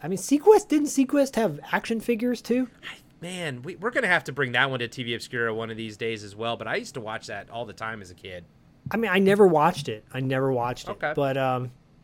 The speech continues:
Speaker 1: but I feel like it, it was pretty popular. Like, Stargate had action figures,
Speaker 2: Yeah,
Speaker 1: you know?
Speaker 2: yeah.
Speaker 1: God, Stargate was such a boring movie. That movie's so boring.
Speaker 2: Thank you. I am not a
Speaker 1: Everyone
Speaker 2: fan.
Speaker 1: pops boners for it. I'm like, "Why? It's
Speaker 2: Yeah.
Speaker 1: such a boring film."
Speaker 2: No,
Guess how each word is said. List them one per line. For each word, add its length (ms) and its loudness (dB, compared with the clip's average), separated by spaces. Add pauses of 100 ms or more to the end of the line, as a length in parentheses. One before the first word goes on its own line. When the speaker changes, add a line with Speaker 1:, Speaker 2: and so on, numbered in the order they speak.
(120)
Speaker 1:
but 220 -2 (580)
I 100 -8
feel 220 2
like 180 2
it, 120 -2 (140)
it 100 -4
was 140 -2
pretty 340 -10
popular. 520 -2
Like, 140 -2
Stargate 760 2
had 260 -2
action 360 -2
figures, 360 -8
Speaker 2:
Yeah, 200 0
Speaker 1:
you 60 -6
know? 320 -6
Speaker 2:
yeah. 260 0
Speaker 1:
God, 120 -10
Stargate 400 -2
was 120 -8
such 140 -6
a 40 -4
boring 460 -4
movie. 420 -12
That 120 -12
movie's 220 -12
so 240 -8
boring. 500 -14
Speaker 2:
Thank 520 -2
you. 600 2
I 220 0
am 360 0
not 220 0
a 20 -6
Speaker 1:
Everyone 240 2
Speaker 2:
fan. 120 -2
Speaker 1:
pops 200 4
boners 400 0
for 200 -6
it. 40 -6
I'm 80 -8
like, 200 -8
"Why? 480 -6
It's 100 -16
Speaker 2:
Yeah. 140 0
Speaker 1:
such 120 -12
a 40 -10
boring 380 -2
film." 400 -6
Speaker 2:
No, 220 -4